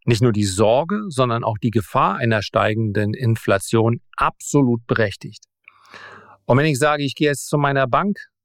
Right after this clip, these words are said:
oder zu einem Neo-Broker oder sonst irgendwo hin und hole mir sicheres Geld, tja, wie viel bekomme ich dann? Zwei, zwei Komma drei, zwei Komma fünf Prozent? Das wird wahrscheinlich schon dann eine Neukundenaktion sein. Das ist nicht attraktiv,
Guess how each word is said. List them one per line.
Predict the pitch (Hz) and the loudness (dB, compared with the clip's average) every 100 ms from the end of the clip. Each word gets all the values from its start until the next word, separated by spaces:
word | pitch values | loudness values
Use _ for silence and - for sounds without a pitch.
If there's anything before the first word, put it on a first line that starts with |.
| _ | _
oder | - 113 113 | -2 0 0
zu | 113 131 | 0 0
einem | 123 127 | 2 2
Neo-Broker | 139 180 135 113 113 110 104 101 _ _ | 2 2 2 2 0 -2 -6 -10 _ _
oder | - 113 123 | -2 0 4
sonst | 170 208 - | 2 0 -2
irgendwo | 147 123 120 113 | 0 2 2 2
hin | 104 123 156 | 2 2 0
und | - 131 | 2 2
hole | 135 151 | 4 4
mir | 143 | 2
sicheres | 143 143 135 123 | 2 0 0 0
Geld, | - 156 151 160 - _ | 0 2 0 -4 -14 _
tja, | - - - - _ _ _ - | -20 -18 -18 -20 _ _ _ -16
wie | 113 | -14
viel | - | -12
bekomme | 117 175 175 | -4 2 2
ich | 135 | 2
dann? | 117 107 113 | -2 -6 -8
Zwei, | - 120 113 127 131 135 _ _ _ _ _ | -4 0 2 2 -2 -8 _ _ _ _ _
zwei | - - - | -6 -6 -4
Komma | - 95 | -4 -2
drei, | 101 107 120 127 143 _ _ _ _ _ | 2 2 2 0 -4 _ _ _ _ _
zwei | - - | -10 -8
Komma | - - | -4 -4
fünf | - 135 139 | 0 0 0
Prozent? | - 143 151 143 156 - | 0 -2 0 0 -2 -4
Das | - 131 113 - - | -2 0 0 -6 -4
wird | 147 139 | 0 2
wahrscheinlich | 147 135 143 135 | 2 0 0 -2
schon | - 147 139 | 0 0 2
dann | 135 | 2
eine | 139 | 2
Neukundenaktion | 147 170 120 127 117 120 110 - - 110 107 | 4 2 2 -2 0 0 -2 -2 -2 0 0
sein. | 107 113 113 _ _ - - - - - - | -4 -6 -8 _ _ -20 -20 -18 -18 -10 -2
Das | 123 | 0
ist | 196 139 | 2 2
nicht | 165 175 | 2 2
attraktiv, | 156 - 143 - 180 220 | 0 -2 -4 0 2 2